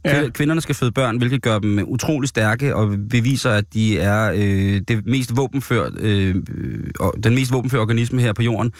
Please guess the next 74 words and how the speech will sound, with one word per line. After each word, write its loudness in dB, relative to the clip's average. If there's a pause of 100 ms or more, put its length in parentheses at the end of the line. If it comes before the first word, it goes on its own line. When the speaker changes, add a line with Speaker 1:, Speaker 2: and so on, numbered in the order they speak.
(420)
Speaker 2:
Og 0
os 0
mænd, 0
vi 2
er 2
jo, 2
øh, 0
simpelthen, 0
øh, 2
vi 2
har 4
jo 2
ikke -2
fortjent -2
at -2
kunne, 2
øh, 0
kunne -2
gokke 0
på -2
en 2
smart 0
måde 2
andet 2
end 2
med 0
hånden. 0
Der 0
blev 0
opfundet 0
de 2
mest -2
mærkelige 0
ting, -2
men 2
det, 0 (480)
det -2
bliver 4
jo 2
stadig, 2
man 2
hører 2
jo 2
stadig 0
om 0
folk, -4
der... 0 (580)
Ja, 2
hvad 4
var 2
det -2
sidste, -2
vi 2
havde? 4
En 2
mand, 0
der 0
stoppede -2
en 4
hængelås 2
op -2
i -6
tidsmanden, 0
ikke? 0
Og 0
det 2
Speaker 1:
Jo. 4
Speaker 2:
er 2
jo, 0
det 0
er 2
jo 0
problematisk, -2
at, 2